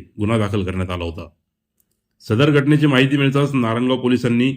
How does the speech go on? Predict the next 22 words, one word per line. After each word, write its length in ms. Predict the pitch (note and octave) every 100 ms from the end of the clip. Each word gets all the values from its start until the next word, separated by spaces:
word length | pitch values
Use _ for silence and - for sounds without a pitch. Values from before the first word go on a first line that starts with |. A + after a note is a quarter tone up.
| - _ _ -
तात्काळ 320 | A2 C3+ E3
घटनास्थळी 540 | D#3+ D#3 D3+ D3+ C3
भेट 260 | A2+ A#2+ C3+
देऊन 320 | G2+ E2+ F2
सीसीटीव्ही 540 | - B2 D#3+ D#3 E3
फुटेज 320 | D#3+ C3 C#3+ C#3 -
चेक 260 | D3 D3+ -
करून 340 | C#3 D3 D#3 D#3 - _
दोन 220 | G#2 C#3+ F3
संशयित 440 | C#3+ B2+ D3 C3+
महिलांना 420 | A#2+ A2 C#3 C#3 C#3
ताब्यात 220 | A2 G#2+
घेऊन 360 | G2+ B2 G#2 F2
त्यांची 640 | - _ _ - A#2 C3
चौकशी 460 | C#3 B2+ B2+ E3 D#3+
केली 180 | D#3 D3+
असता 300 | C#3 C#3 C#3
त्यांची 340 | C#3 A2 A#2+
नावे 340 | G#2+ A2+ A2+ E2+ -
सोनिका 580 | - - A#2+ C#3 D3 D#3
निरोत्तम 540 | C3 A#2 A#2+ A#2 C3+
सिसोदिया, 640 | C3 - G2+ C3 C3 C#3